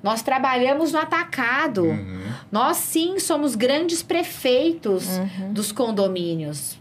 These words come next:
Speaker 1: E por isso devemos ser respeitados.
Speaker 2: E muito mais acessíveis. E,
Speaker 1: Ex-
Speaker 2: e
Speaker 1: é.
Speaker 2: com, e com a capa-, como o nosso, vamos dizer assim, como o nosso
Speaker 3: Universo.
Speaker 2: barco é menor
Speaker 1: A
Speaker 2: do que
Speaker 1: pessoalidade é maior.
Speaker 2: É, a pessoalidade é maior e a gente consegue fazer manobras mais rápidas e mudar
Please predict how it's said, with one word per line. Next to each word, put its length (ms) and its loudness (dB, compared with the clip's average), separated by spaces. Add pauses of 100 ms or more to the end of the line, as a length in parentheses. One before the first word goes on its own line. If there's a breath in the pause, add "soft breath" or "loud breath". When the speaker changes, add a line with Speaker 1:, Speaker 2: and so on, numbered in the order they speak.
(120)
Speaker 1:
E 60 -8
por 220 0
isso 240 2
devemos 400 0
ser 120 0
respeitados. 640 -2
Speaker 2:
E 40 4
muito 220 2
mais 200 2
acessíveis. 1000 -2
E, 60 0
Speaker 1:
Ex- 100 4 (100)
Speaker 2:
e 180 4
Speaker 1:
é. 60 0 (260)
Speaker 2:
com, 80 -4
e 60 2
com 180 0
a 60 0
capa-, 440 0
como 220 2
o 60 2
nosso, 580 2
vamos 220 0
dizer 120 0
assim, 320 -2
como 240 0
o 40 2
nosso 280 2
Speaker 3:
Universo. 460 2
Speaker 2:
barco 80 2
é 60 2
menor 560 0 (380)
Speaker 1:
A 60 -2
Speaker 2:
do 60 -2
que 80 2
Speaker 1:
pessoalidade 720 2
é 20 -6
maior. 300 0
Speaker 2:
É, 340 -2
a 60 -4
pessoalidade 500 2
é 40 2
maior 360 4
e 60 2
a 60 2
gente 200 -2
consegue 400 0
fazer 220 2
manobras 500 2
mais 260 2
rápidas 480 2
e 60 2
mudar 180 4